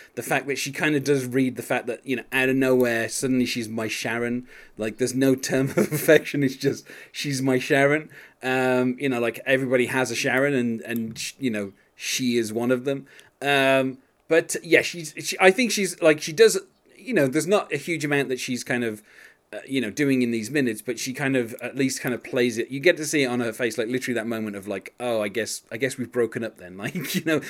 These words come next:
"You've helped me move, you've helped me move house. We're no longer together. I'm just your Sharon." Um, but more interestingly, she appeared in a T V show that I watched every single episode of, uh, because it had a stupid pun for a title. Um,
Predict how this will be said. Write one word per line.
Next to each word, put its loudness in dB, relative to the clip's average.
"You've -4
helped 10
me 6
move, 6
you've 0
helped 12
me 6
move 10
house. 6
We're 0
no 8
longer 6
together. 2
I'm 2
just 0
your 2
Sharon." -6
Um, 2
but -4
more 4
interestingly, 4
she -2
appeared 0
in 0
a -4
T 0
V 6
show 4
that 0
I 2
watched 0
every 0
single 0
episode -4
of, -6
uh, -4
because -4
it -12
had -4
a -4
stupid -8
pun -6
for -10
a -8
title. -12
Um, -10